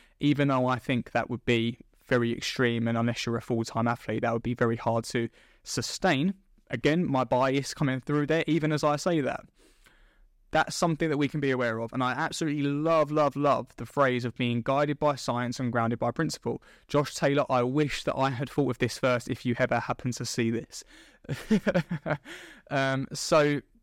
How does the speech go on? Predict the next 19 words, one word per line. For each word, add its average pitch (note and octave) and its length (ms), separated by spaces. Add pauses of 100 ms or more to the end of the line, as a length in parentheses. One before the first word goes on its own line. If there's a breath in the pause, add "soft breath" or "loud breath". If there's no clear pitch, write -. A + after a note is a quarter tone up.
(680)
that's F3 240
a G3 80
little F3 160
bit D3+ 160
around D3 300
about C3+ 240
my C3+ 240
sort B2+ 180
of A#2 80
training C3+ 540
philosophy, A#2+ 680 (480 soft breath)
um, A#2 480
and A#2+ 100
around A#2+ 300
sort - 140
of, A2 80
like, A2 140 (180)
why A#2+ 440
I A2+ 400